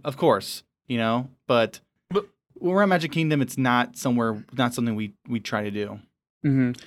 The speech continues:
Speaker 2: Well, you said you were looking forward to this episode. Why?
Speaker 1: History's fun. The history's
Speaker 2: Okay.
Speaker 1: interesting, and I like to, I like, uh, wa-,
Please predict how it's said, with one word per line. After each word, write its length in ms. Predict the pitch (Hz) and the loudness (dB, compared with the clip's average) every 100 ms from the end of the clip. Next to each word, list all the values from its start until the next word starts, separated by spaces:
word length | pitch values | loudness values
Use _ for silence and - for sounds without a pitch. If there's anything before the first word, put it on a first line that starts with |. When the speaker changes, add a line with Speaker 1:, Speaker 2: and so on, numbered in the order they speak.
| - | -2
Speaker 2:
Well, 160 | 156 160 | 2 4
you 140 | 170 | 4
said 220 | 196 269 | 4 4
you 80 | 226 | 6
were 60 | 208 | 6
looking 220 | 226 214 | 6 4
forward 360 | - 185 247 - | 4 4 4 2
to 160 | 147 | 0
this 180 | 131 135 | 0 0
episode. 360 | 143 - 147 117 | -2 -2 0 2
Why? 280 | 127 151 120 _ _ | 2 2 -2 _ _
Speaker 1:
History's 420 | 135 160 214 143 | -2 -2 0 0
fun. 320 | 135 170 107 - _ - | 0 -2 -4 -12 _ -6
The 100 | 147 | 2
history's 340 | 156 135 208 156 | 4 6 6 6
Speaker 2:
Okay. 60 | |
Speaker 1:
interesting, 500 | 160 135 110 98 101 - _ _ _ | 4 2 0 -4 -10 -14 _ _ _
and 120 | 143 | 6
I 40 | |
like 200 | 151 165 | 8 6
to, 120 | 143 165 | 4 2
I 80 | |
like, 320 | 143 156 - - 127 | 4 2 2 -12 -2
uh, 580 | 143 131 127 123 123 127 - | 2 4 6 4 4 0 -6
wa-, 240 | 127 127 | -2 0